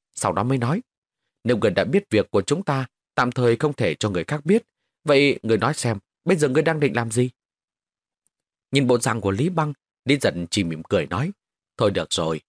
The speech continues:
không đùa nữa. Dù sao cũng không có việc gì, ở trong gia tộc cũng quá nhàm chán,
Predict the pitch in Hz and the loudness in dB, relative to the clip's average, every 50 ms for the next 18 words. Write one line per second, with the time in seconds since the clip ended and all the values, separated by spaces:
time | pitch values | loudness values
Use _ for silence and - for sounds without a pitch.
0 | _ _ _ - 120 110 104 98 82 73 82 107 127 180 196 - _ _ _ _ | _ _ _ -4 -2 0 2 0 0 0 0 0 0 0 -2 -6 _ _ _ _
1 | _ _ _ - 143 135 - - 135 123 120 - 135 135 - 139 120 - 175 151 | _ _ _ 0 0 0 0 0 -2 -2 -2 -2 -2 -2 -2 -2 -2 0 -2 0
2 | 117 98 85 - - 95 90 78 69 - _ _ _ _ _ - 127 131 - 160 | 0 -2 -2 -2 -2 -2 -2 -2 -4 -8 _ _ _ _ _ -2 -2 -2 0 -4
3 | 143 143 - 147 143 - 95 87 - - _ 117 101 - 147 165 160 120 92 73 | -4 -2 -4 -4 -2 -2 -4 -4 -4 -2 _ -4 -2 0 -2 -2 -2 -4 -4 -6
4 | 67 - - 113 120 156 214 | -8 -6 -6 -4 -4 -4 -6